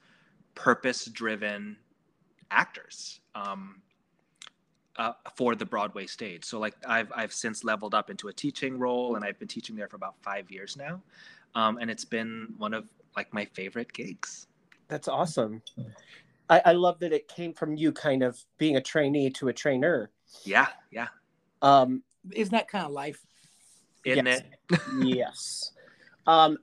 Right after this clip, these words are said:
Speaker 2: so I'd love to spend some time talking about, you're the co-founder of Broadway Barkada, which is a
Speaker 1: Yeah.
Speaker 2: Filipino cultured organization. So can you tell us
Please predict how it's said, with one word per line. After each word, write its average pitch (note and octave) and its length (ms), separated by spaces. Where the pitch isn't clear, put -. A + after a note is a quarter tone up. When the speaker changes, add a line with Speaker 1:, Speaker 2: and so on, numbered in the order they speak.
Speaker 2:
so A3+ 400
I'd G#3 220
love F3+ 380
to G3+ 140
spend G3 320
some E3+ 140
time C#3 240
talking D3 460
about, C#3 340
you're D3 80
the C#3+ 80
co-founder D#3 800
of D3 180
Broadway D#3 400
Barkada, C3 720
which C#3+ 160
is D3 180
a C#3 40
Speaker 1:
Yeah. C3+ 60
Speaker 2:
Filipino F#3 500
cultured E3 520
organization. C3+ 760
So - 180
can F3+ 200
you F#3+ 100
tell F3+ 460
us C#3 340